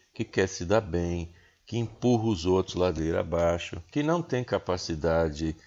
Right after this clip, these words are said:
às vezes, suficiente de fazer um bom trabalho e queima o colega para poder se manter superior aí, ou se manter no emprego, ou ter uma promoção.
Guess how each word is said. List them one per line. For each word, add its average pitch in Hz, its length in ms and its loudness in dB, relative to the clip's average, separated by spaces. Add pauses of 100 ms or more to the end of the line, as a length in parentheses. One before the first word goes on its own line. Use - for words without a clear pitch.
(200)
às 76 260 -6
vezes, 80 360 0
suficiente 101 960 -4
de 92 80 -8
fazer 80 320 -2
um 78 80 -4
bom 80 200 -4
trabalho 92 800 0 (380)
e 110 540 0
queima 117 600 2 (200)
o 85 120 -4
colega 98 580 0
para 123 160 -6
poder 90 640 -2 (220)
se - 240 -6
manter 95 720 -2
superior 95 880 0
aí, 87 380 -2
ou 95 80 -2
se - 160 -12
manter 85 380 -4
no 90 120 -6
emprego, 85 580 -4
ou 80 60 -4
ter 87 160 -4
uma 82 100 -2
promoção. 87 680 -6